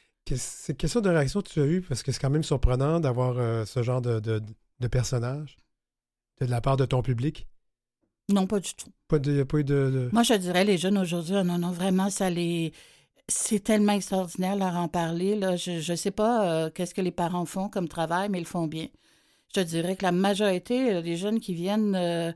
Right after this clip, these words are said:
Speaker 2: écoute, je, j'ai, j'en ai autour, à un moment donné, tu dis, bon, ben, le personnage, ta, ta, ta, est lesbienne, ah bon, ben, c'est parfait, ils sont,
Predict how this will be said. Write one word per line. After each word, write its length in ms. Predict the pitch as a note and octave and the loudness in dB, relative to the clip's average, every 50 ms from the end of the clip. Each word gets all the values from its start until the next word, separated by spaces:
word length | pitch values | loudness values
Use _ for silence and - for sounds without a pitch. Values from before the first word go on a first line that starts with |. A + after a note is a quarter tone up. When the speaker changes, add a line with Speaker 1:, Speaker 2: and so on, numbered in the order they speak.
| - - - _ _ _ - | -10 -20 -20 _ _ _ 0
Speaker 2:
écoute, 340 | G3 G3 - B3+ B3+ A#3+ | 0 0 2 0 0 0
je, 220 | F#3+ F3 F3+ F3+ E3+ | 0 -2 -2 -2 -2
j'ai, 240 | D#3 E3+ F3 F3 D#3+ | 0 0 0 0 0
j'en 240 | D3+ F3+ F3+ F3+ | 0 0 2 2
ai 80 | F3+ A3 | 4 4
autour, 440 | A#3+ A3 A3+ - A3+ B3+ C4+ B3+ A3+ | 2 2 0 -2 -2 0 0 0 0
à 40 | G3 | 0
un 40 | |
moment 280 | F#3+ F3+ F3+ F3+ F#3 F#3 | 0 0 0 0 -2 -2
donné, 420 | F3+ F#3 F3 F#3 G3 A3 A#3 A#3 A#3 | -2 -2 -2 -2 0 0 0 -2 -2
tu 100 | - F#3 | -6 -10
dis, 100 | E3+ F3 | -6 -2
bon, 180 | F#3 G3 G3+ | 0 0 0
ben, 260 | G3+ F#3 F3+ F3+ F3 E3+ | 0 0 0 0 -2 -2
le 80 | F3 | -2
personnage, 800 | E3+ - E3+ E3 - - E3+ E3 E3+ F3 G3 G#3 G#3 G#3 G3 - | -2 -2 -4 -4 -2 -2 -2 0 0 0 0 0 0 -2 -2 -2
ta, 100 | - E3+ | -4 -4
ta, 140 | F#3 E3 E3 | -4 -4 -4
ta, 200 | - F#3+ G3+ G3+ | -2 -2 0 0
est 20 | |
lesbienne, 600 | F#3 E3+ E3 D#3+ D#3 D#3 D#3 D#3+ E3+ F3+ G3+ G#3+ | 0 -2 -4 -6 -8 -10 -6 -4 -2 -2 -2 -2
ah 80 | F#3+ E3+ | -2 -2
bon, 260 | D#3+ D#3 D3+ G3 B3+ | -2 -4 -2 0 0
ben, 160 | B3 F3 D3+ C#3 | 0 -2 -2 -6
c'est 140 | - - C#3 | -10 -12 -10
parfait, 420 | - D#3 - - - - G3 B3 | -10 -10 -10 -10 -10 -6 -6 -6
ils 40 | A#3+ | -4
sont, 160 | - D#3 D#3 | -4 -6 -6